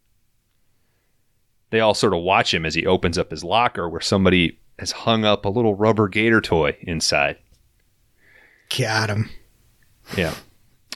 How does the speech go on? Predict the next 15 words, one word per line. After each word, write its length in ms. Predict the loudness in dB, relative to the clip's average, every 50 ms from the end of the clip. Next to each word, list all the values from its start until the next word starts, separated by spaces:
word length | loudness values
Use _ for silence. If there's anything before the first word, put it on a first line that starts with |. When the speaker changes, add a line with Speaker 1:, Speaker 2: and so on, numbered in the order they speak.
| -2
Speaker 1:
Um, 460 | 0 2 2 4 4 4 4 4 2 2
Speaker 2:
Burn. 260 | 2 0 0 -2 -2 -4 -8 -14 -20 _ _ _ _ _ _ _ _ _ _ _ _ _ _ _ _ _ _ -12 -8
Speaker 1:
did 180 | -8 -6 -4 -2
you 140 | -2 0 2
guys 320 | 4 4 4 4 4 4
notice 440 | 4 6 6 6 6 4 2 0 -4 -8 _ _ _
behind 520 | -4 -4 -2 0 0 2 2 2 2 2 2
that 180 | 2 2 0 0
police 300 | 0 2 2 4 4 4
officer 340 | 4 4 2 2 2 2
that 60 | 2 2
was 140 | 2 0
reading 360 | -2 0 0 0 2 0 0 -2
the 60 | -4
paper, 680 | -6 -4 -2 0 0 0 2 2 2 2 0 0 -4